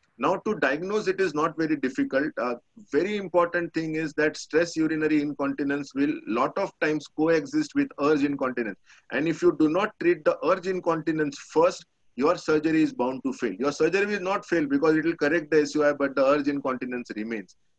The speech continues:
So that is something which we have to find out and treat. Essentially, the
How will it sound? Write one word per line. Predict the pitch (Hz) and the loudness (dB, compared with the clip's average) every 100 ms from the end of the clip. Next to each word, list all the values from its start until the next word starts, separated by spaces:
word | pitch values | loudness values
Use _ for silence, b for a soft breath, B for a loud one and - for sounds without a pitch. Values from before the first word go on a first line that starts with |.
| - | -6
So | 147 123 | -6 -2
that | 120 - | -2 -2
is | 196 - | -8 -4
something | 175 165 175 165 | -6 -2 -4 -2
which | 151 - | -4 -2
we | 156 | 0
have | 147 - | 0 -2
to | 151 | -6
find | - 123 135 | -4 -6 -4
out | 147 147 | -4 -2
and | 131 117 110 | -4 -6 -4
treat. | 143 147 151 _ _ | -2 -2 -4 _ _
Essentially, | 120 120 170 185 180 170 165 170 165 - | -8 -4 -2 -2 -2 -2 2 2 0 -4
the | 139 | -4